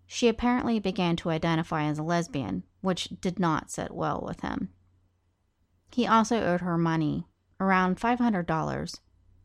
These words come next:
which she kept subtly hinting at him that he should pay back. By this time, both boys had dropped out of high school.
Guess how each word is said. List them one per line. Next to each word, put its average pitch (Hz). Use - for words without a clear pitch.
which 190
she -
kept -
subtly 190
hinting 175
at 156
him 165
that 160
he 165
should 156
pay 151
back. -
By 226
this 254
time, 202
both 170
boys 160
had 165
dropped 143
out 151
of 156
high 156
school. -